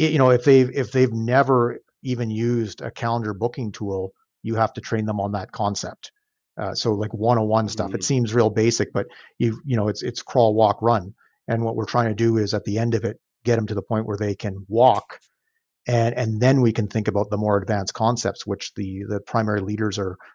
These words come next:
Speaker 1: that's what they're really excited about. But I'm like, "You gotta get that foundation in place first." Uh, so that's number one, is that we'll say, "Hey, how long is this implementation going to be?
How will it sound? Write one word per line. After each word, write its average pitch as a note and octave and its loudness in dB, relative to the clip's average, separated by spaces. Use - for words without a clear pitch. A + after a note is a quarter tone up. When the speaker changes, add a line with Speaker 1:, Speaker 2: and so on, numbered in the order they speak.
Speaker 1:
that's C#3 2
what A2+ -4
they're G#2+ -2
really G#2 -2
excited B2+ 2
about. G#2 -4
But G#2+ -6
I'm G2 -6
like, G2+ -10
"You G#2+ -8
gotta A#2+ 2
get G#2 -4
that G#2 -4
foundation A2 -2
in F#2+ -8
place F#2 -8
first." - 0
Uh, G#2 2
so A2 4
that's B2+ 6
number D3 6
one, A#2 4
is G#2 -4
that A2+ -6
we'll G2+ -8
say, G#2 -4
"Hey, G#2+ -2
how - 2
long A#2 2
is G#2 -4
this G#2 -6
implementation G#2 -4
going G2+ -4
to F#2+ -10
be? A2+ -2